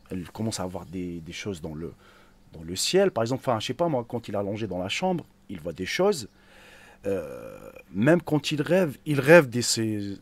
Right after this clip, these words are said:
de ses, de ses grands-pères qui sont décédés, de sa grand-mère, de son père, ainsi de suite, qui, le, qui, qui vont l'inviter. Par exemple, « Viens parmi nous », ainsi de suite. Vous voyez ces genres de choses. Mais,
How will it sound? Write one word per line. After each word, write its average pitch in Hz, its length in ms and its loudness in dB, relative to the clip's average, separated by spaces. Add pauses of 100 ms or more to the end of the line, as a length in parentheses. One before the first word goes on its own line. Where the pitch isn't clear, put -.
de 101 120 -6
ses, 98 840 -2
de 98 80 -4
ses 101 180 -2
grands-pères 98 560 2
qui - 80 -8
sont 104 120 -6
décédés, 90 420 -4
de 110 40 -8
sa - 180 -6
grand-mère, 117 500 -2
de 95 100 -8
son - 180 -8
père, 113 340 0
ainsi 107 200 -10
de - 60 -16
suite, 135 340 -6
qui, 110 120 -6
le, 98 160 -10
qui, 139 240 0 (600)
qui 131 80 -8
vont 120 180 0
l'inviter. 107 540 4
Par 131 140 2
exemple, « 127 300 0
Viens 123 280 2
parmi 101 380 -2
nous », 165 380 4
ainsi 101 260 -4
de 110 60 -10
suite. - 380 -8
Vous 107 120 -12
voyez 123 240 2
ces 110 160 -6
genres 95 160 -6
de 87 80 -8
choses. 131 360 -2 (880)
Mais, 180 300 8